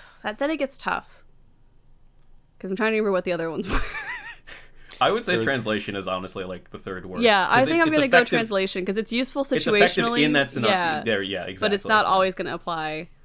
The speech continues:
Speaker 2: Yeah.
Speaker 1: Um,
Speaker 3: Then we have shape-shifting, telekinesis, and fucking mind
Speaker 1: I'm
Speaker 3: control.
Speaker 1: gonna go telekinesis, shape-shifting, mind control.
Speaker 2: Yeah.
Speaker 1: I feel
Speaker 3: Yeah.
Speaker 1: like mind
Speaker 2: Yeah, that's
Speaker 1: control,
Speaker 3: correct.
Speaker 1: strong enough will, probably gonna be really, really great universally. Shape-shifting, you could do a lot of good, like, utility with that.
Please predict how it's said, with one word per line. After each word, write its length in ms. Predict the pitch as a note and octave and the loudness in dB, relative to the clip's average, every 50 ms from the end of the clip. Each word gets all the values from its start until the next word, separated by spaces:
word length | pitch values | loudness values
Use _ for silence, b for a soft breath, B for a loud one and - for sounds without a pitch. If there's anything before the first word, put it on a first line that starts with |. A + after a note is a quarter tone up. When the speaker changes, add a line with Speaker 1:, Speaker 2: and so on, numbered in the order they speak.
| - - - - | -20 -20 -12 -6
Speaker 2:
Yeah. 320 | F#3 F3 E3+ E3+ E3 E3 | -4 -2 -2 -2 -2 -4
Speaker 1:
Um, 260 | D#3+ D#3 D#3 D3+ D#3 F3 | -4 -4 -6 -6 -6 -6
Speaker 3:
Then 120 | - C3 B2+ | -6 -6 -6
we 100 | C3 A#2+ | -4 -2
have 300 | A2+ A2 G#2+ G2+ G2 - - | 0 0 0 0 -2 -8 -12
shape-shifting, 840 | - - - B2+ B2 - - C3+ A#2+ - - C3+ B2 A#2+ A2+ A2+ - _ _ _ _ | -8 -4 -4 -4 -4 -2 -4 -4 -4 -4 -6 -6 -6 -6 -6 -8 -12 _ _ _ _
telekinesis, 840 | - - G#2+ G#2 G#2+ A2 G#2 G2 G2 F#2 - - G2 F#2 E2+ - - - - | -4 -2 -2 -2 -4 -6 -6 -6 -4 -4 -4 -4 -4 -4 -6 -6 -8 -8 -8
and 280 | G#2+ F#2+ F#2 G2 - | -8 -8 -8 -10 -12
fucking 460 | - - - - A#2 - B2+ A#2 G#2+ | -16 -6 -4 -4 -4 -2 -4 -8 -6
mind 320 | G2 G2 F#2+ F#2 F2+ F2+ - - | -4 -2 -2 -2 -4 -4 -4 -2
Speaker 1:
I'm 100 | A3 A#3 | -2 -2
Speaker 3:
control. 220 | C#4+ D4 D4+ C#4+ | -2 -2 0 2
Speaker 1:
gonna 200 | C4 C4 B3 A#3+ | 2 2 4 2
go 60 | A3 G3 | 0 -2
telekinesis, 1120 | - - - A3+ A#3 B3 B3 - - A#3 A3+ A3 G#3+ G#3 - A#3 G#3+ G#3 G#3 G3+ - - - - | -6 -4 0 0 0 0 0 -2 -4 -2 -2 -2 -2 -2 -2 -2 -2 -2 -2 -4 -8 -10 -8 -6
shape-shifting, 680 | - - - F#3+ F#3+ - - F#3+ F3 - - E3+ E3+ E3 | -2 -2 -2 -2 -2 -4 -4 -4 -4 -4 -4 -4 -2 -2
mind 240 | D#3+ D#3 F#2 - | -4 -4 -8 -10
control. 280 | - - F#3 - A2 G#2 | -10 -12 -8 -4 -2 0
Speaker 2:
Yeah. 260 | G2+ G2 G2 G2 F#2+ b b b b b b | 2 2 2 0 -2 b b b b b b
Speaker 1:
I 120 | - G#3 G#3 | -2 0 0
feel 80 | - | 2
Speaker 3:
Yeah. 60 | D4 D4 | 4 4
Speaker 1:
like 160 | C#4 C#4 - | 4 4 4
mind 240 | A#3 A#3 A#3 A#3+ B3 | 4 4 4 4 2
Speaker 2:
Yeah, 60 | - | 2
that's 140 | B3 A#3+ - | 0 0 2
Speaker 1:
control, 160 | C4 A#3+ A#3 | 2 4 4
Speaker 3:
correct. 380 | - - - - - - - - | 4 2 2 0 -4 -10 -12 -6
Speaker 1:
strong 260 | - - A3 G#3+ A3 | 0 2 2 4 4
enough 220 | A3 G#3+ A3 - | 2 0 -2 -2
will, 460 | G3 G3+ G3 G3 F#3+ F#3+ F#3 F#3 - - - - | 2 4 4 6 6 4 2 0 -4 -8 -12 -2
probably 300 | - G3 F#3+ F3+ F3+ F#3 | 0 0 2 2 0 0
gonna 140 | F3 F3+ F3 | 0 0 0
be 140 | E3+ E3+ E3 | 0 -2 -2
really, 200 | E3+ E3+ E3 E3 | -4 -4 -4 -4
really 200 | D#3 D#3+ D#3+ D#3 | -4 -4 -6 -6
great 320 | - D#3+ D#3+ D#3+ - - - - - - | -6 -8 -8 -8 -8 -10 -14 -16 -12 -6
universally. 600 | G3 F3 F3 E3 E3 E3 E3 - E3 D#3 E3 D#3 | -4 -4 -2 -2 -4 -6 -6 -6 -6 -6 -6 -6
Shape-shifting, 680 | F3+ - - G#3 G3+ - A#3+ G#3+ - - G3+ G3 G3 | -2 2 2 2 4 2 -2 -4 0 0 2 2 2
you 80 | F#3+ F3+ | 2 0
could 140 | - G3+ F3+ | -2 -2 -2
do 80 | F3 | -2
a 20 | E3 | -2
lot 240 | E3+ F3 E3+ E3+ F3 | 0 0 0 0 -2
of 100 | E3+ - | -4 -4
good, 360 | F3+ F3 E3+ E3+ E3+ D#3+ - | -2 -2 -2 -2 -4 -6 -8
like, 260 | - F3+ E3+ E3+ - | -10 -10 -10 -8 -10
utility 460 | F#3 F#3 E3+ - - F#3 F#3 F#3 F#3 F3+ | -10 -10 -4 -2 0 2 2 2 2 0
with 140 | F3+ F#3 | 0 0
that. 340 | - F#3 F3 F3 E3+ - - | 0 0 0 0 0 -4 -8